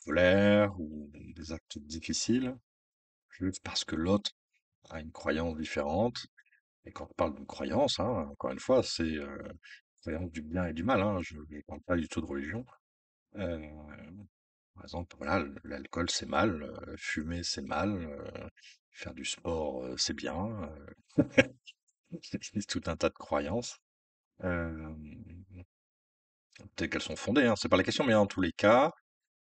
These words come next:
euh, c'est quelque chose qui nous appartient, euh, et qu'on n'a pas besoin de projeter sur l'autre, encore une fois. D'accord ? C'est pas parce que l'autre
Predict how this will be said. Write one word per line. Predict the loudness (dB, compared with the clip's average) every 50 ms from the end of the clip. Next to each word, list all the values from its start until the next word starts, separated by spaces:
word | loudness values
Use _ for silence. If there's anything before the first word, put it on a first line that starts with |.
| _ _ -6
euh, | -4 -4 -2 -2 -4 -4
c'est | -4 -4 -6 -6
quelque | -6 -8 -10 -6
chose | -2 0 0 0 0 -4
qui | -12 -12 -8 -6 -6 -4 -4 -6
nous | -6 -8 -8 -8 -8 -6 -4 0 2 4 4 6 6 6 4
appartient, | 4 2 0 -6 -6 -6 -4 0 2 4 4 6 6 6 6 4 0 -4 _ _ _ _ _ _ _ _ _ _ _ -12 -6
euh, | -4 -4 -4 -4 -4 -6 -6 -8 -10 -10 -10
et | -10 -4
qu'on | 0 2 2
n'a | 4 8
pas | 8 8
besoin | 8 8 6 6
de | 4 0 -6
projeter | -12 -6 -4 -4 -2 0 0 0 0
sur | 2 4 6
l'autre, | 6 6 6 4 -2 -10 -18 -20 -20 _ _ _ _ _ _ _ _ _ _ _ -20 -12 -10
encore | -10 -6 -4 -4 -4
une | -4 -6
fois. | -8 -10 -12 -12 -12 _ _ _ _ _ _ _ _ _ -14
D'accord ? | -14 -6 -2 0 2 2 0
C'est | -2 -4 -6
pas | -6 -4
parce | -4 -6 -6 -4
que | -4 -2
l'autre | -2 -2 -2 -4 -6